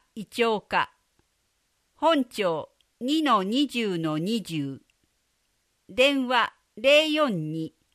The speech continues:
三八一の三三四六。三枝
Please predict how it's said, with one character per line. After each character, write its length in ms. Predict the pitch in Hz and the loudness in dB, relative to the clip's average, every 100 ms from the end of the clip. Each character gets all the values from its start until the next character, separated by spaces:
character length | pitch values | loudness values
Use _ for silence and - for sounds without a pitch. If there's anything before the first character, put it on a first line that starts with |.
| _ _ _ _ | _ _ _ _
三 280 | - 294 | 0 0
八 220 | 294 302 294 - 202 170 | 2 0 0 -2 -8 -10
一 300 | - 214 190 | -10 -8 -6
の 260 | 139 135 - _ _ | -6 -8 -16 _ _
三 300 | - 277 294 | -2 2 2
三 360 | 285 294 277 220 | 2 2 2 2
四 320 | 180 185 202 | -2 -4 -4
六。 480 | 190 180 - 139 127 _ _ _ _ _ _ _ _ _ _ _ _ _ _ | -4 -6 -8 -16 -16 _ _ _ _ _ _ _ _ _ _ _ _ _ _
三 420 | - - 285 320 | -10 2 2 2
枝 120 | 277 | -2